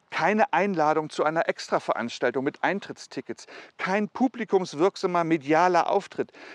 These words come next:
keine beeindruckende Zielgruppe. Es scheint so wenig Strategie dahinter. Es scheint so beiläufig zu sein,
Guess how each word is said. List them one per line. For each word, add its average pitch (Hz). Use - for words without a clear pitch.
keine 226
beeindruckende 196
Zielgruppe. 143
Es 185
scheint 226
so 202
wenig 202
Strategie 185
dahinter. 117
Es 147
scheint 196
so 175
beiläufig 139
zu -
sein, 120